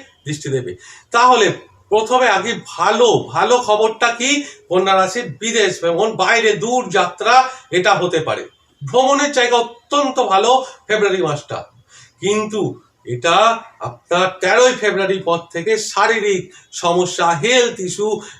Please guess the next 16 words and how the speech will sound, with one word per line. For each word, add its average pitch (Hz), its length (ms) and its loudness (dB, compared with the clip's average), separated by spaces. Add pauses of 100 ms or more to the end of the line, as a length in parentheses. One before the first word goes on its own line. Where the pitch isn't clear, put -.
শারীরিক 190 720 -2
বিভিন্ন 214 440 -8
রকম 202 260 0
সমস্যা, 196 460 0
বিশরে 196 420 0 (340)
ভীষণভাবে 220 640 0
চোখের 202 320 0
সমস্যা 196 680 0 (300)
এবং 190 320 4 (500)
যাদের 131 360 -6 (640)
নার্ভ 208 400 2
সংক্রান্ত 208 720 0
সমস্যা, 170 840 -2 (300)
ব্লাড 190 400 2 (160)
রিলেশন, 214 520 -2 (200)
ব্লাড 202 320 2